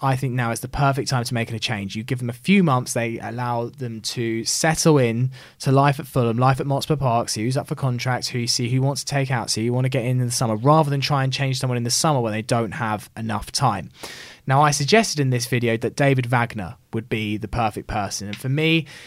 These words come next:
he's left Huddersfield. Yes, Huddersfield have had a terrible season, but this is a man with a proven track record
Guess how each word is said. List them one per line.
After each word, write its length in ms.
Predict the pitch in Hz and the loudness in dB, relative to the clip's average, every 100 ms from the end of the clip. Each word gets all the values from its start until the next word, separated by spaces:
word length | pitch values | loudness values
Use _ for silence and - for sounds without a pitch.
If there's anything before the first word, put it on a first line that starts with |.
| - - | -20 -20
he's 260 | - 123 127 | -6 -2 2
left 220 | 165 - | 2 4
Huddersfield. 540 | 147 135 127 131 127 | 2 2 2 2 2
Yes, 280 | 117 135 131 | 2 0 0
Huddersfield 420 | 139 120 117 120 | -2 -4 -2 -4
have 60 | 113 | -4
had 140 | 117 | -6
a 40 | 107 | -6
terrible 520 | - 143 131 123 120 | 0 2 4 4 2
season, 480 | - 110 104 101 95 | 0 0 0 -2 -4
but 120 | 104 | 2
this 200 | 147 151 | 2 2
is 80 | 139 | 0
a 60 | |
man 340 | 131 123 113 110 | 0 2 0 -2
with 120 | 107 | -4
a 40 | 104 | -2
proven 360 | - 170 156 | 4 6 4
track 260 | 139 147 90 | 2 0 0
record 560 | 113 110 - 101 98 | -2 -6 -6 -6 -6